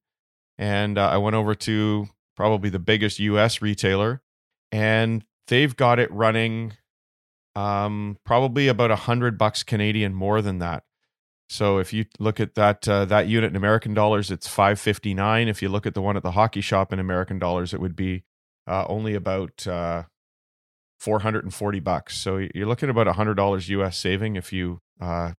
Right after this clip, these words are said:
get it shipped from our friends at the hockey shop. The, uh, the Ventus unit, which, uh, the Ventus Pro Carbon unit, which is running at five sixty at this large American retailer.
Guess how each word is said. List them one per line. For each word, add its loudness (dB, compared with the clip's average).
get -2
it -8
shipped -4
from -4
our -2
friends -4
at -10
the -6
hockey 0
shop. 2
The, -2
uh, 0
the -2
Ventus 0
unit, 4
which, -2
uh, 4
the -4
Ventus -2
Pro 0
Carbon 2
unit, 2
which -4
is -4
running 0
at -4
five 4
sixty -2
at -2
this -2
large 0
American -2
retailer. -2